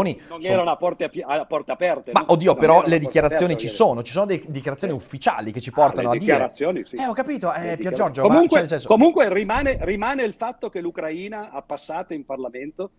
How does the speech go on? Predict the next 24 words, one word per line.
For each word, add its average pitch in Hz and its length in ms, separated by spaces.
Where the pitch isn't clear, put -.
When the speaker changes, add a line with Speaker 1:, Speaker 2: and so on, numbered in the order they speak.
Speaker 1:
una 147 360
risoluzione 143 880
che 127 180
dice 196 300
che 123 140
non 208 360
si - 220
può 185 280
trattare 151 640
se 180 300
non 254 320
l'abbandono 151 720
completo 175 680
della 143 240
Russia, 147 580
eh, 113 380
dal, 123 280
dall'Ucraina. 117 580
Questo 165 300
è 135 100
una 147 160
legge 131 380
diventato, 123 580
no? 165 160